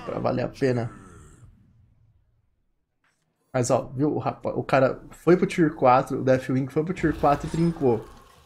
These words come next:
Falei, bom, se o cara catar um Bran, vai ser maravilhoso pra gente. Mas mesmo assim, eu ia dar freeze de qualquer jeito, porque tem uns buffs, né?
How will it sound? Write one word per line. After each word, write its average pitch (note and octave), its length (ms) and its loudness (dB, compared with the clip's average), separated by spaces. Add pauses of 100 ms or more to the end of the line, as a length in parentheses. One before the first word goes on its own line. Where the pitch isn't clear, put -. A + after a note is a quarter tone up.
(640)
Falei, A#2 180 0
bom, C3 260 4
se B2 140 -2
o B2+ 40 -4
cara C#3 200 2
catar D#3 280 2
um D#3 120 0
Bran, C3 300 2 (100)
vai E3 100 2
ser E3 220 -4
maravilhoso D#3+ 560 2
pra E3+ 180 -2
gente. C3 380 -2 (100)
Mas C#3+ 280 -4
mesmo A3+ 240 -2
assim, A3+ 220 -4
eu B3+ 80 0
ia A#3+ 100 4
dar G3+ 100 6
freeze F3+ 280 2
de E3 100 0
qualquer D3 340 0
jeito, C#3+ 240 -2
porque C#3+ 300 -4
tem C#3 180 -4
uns B2+ 160 -4
buffs, C3+ 460 -4
né? E3 200 -6